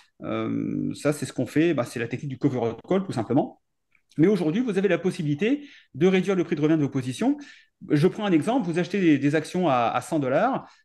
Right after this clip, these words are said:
euh, et puis, euh, vous les avez depuis assez longtemps dans votre portefeuille, vous pensez qu'il y a, euh,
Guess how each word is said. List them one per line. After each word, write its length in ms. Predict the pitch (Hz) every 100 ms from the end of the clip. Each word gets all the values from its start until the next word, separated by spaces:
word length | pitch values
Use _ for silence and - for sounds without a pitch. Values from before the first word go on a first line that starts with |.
| -
euh, 680 | 117 123 123 123 123 123 123
et 120 | 120 135
puis, 340 | - 185 202
euh, 160 | 151 131
vous 140 | 120
les 140 | 127
avez 120 | 131 147
depuis 280 | 139 139
assez 200 | 123 135
longtemps 280 | 139 131 156
dans 80 | 135
votre 140 | 123
portefeuille, 500 | - 113 127 175 214
vous 100 | 175
pensez 320 | 135 127 - 147
qu'il 160 | 139
y 40 | 127
a, 180 | 135
euh, 120 | 117